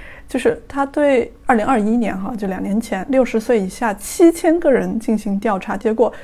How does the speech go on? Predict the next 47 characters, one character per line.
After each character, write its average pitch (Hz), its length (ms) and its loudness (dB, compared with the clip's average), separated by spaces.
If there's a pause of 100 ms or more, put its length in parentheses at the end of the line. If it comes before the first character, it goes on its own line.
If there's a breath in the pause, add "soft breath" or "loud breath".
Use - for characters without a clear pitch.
(100)
其 - 140 0
实 330 140 2
七 - 240 -2 (120)
成 - 180 -4
人 214 240 -2
是 285 160 -2
赞 285 320 2
成 208 340 -4
夫 311 300 0
妇 294 240 2
别 185 360 -4
姓， - 320 -2 (360 soft breath)
别 196 260 -2
就 240 120 0
是 240 80 0
别 190 260 -2
人 202 180 -2
的 220 60 0
别， - 260 -6 (220)
别 190 300 -4
就 - 120 -8
是 202 120 -4
不 220 160 0
一 185 100 -4
样 190 180 -6
的 233 120 -10
姓。 202 280 -10 (800 soft breath)
我 - 80 0
稍 269 180 2
微 302 60 6
查 233 180 -2
了 202 120 2
一 - 20 0
下 220 200 -2
日 233 160 0
本 - 200 -6
的 190 120 -6
姓， 262 420 -6
关 240 180 0
于 196 240 0
夫 220 220 -6
妇 233 320 -2
姓 214 240 -2
氏 - 160 -10
的 202 100 -10
规 208 220 -4
定， 226 260 -8